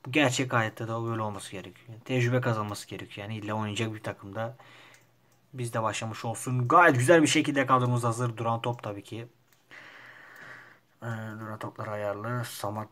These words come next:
da ikinci zaten o kaptan. Ee, hücum. Hücum yönünde.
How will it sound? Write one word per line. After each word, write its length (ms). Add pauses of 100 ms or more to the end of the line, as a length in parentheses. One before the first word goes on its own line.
da 100
ikinci 400
zaten 320
o 140
kaptan. 640
Ee, 360 (140)
hücum. 300 (340)
Hücum 240
yönünde. 360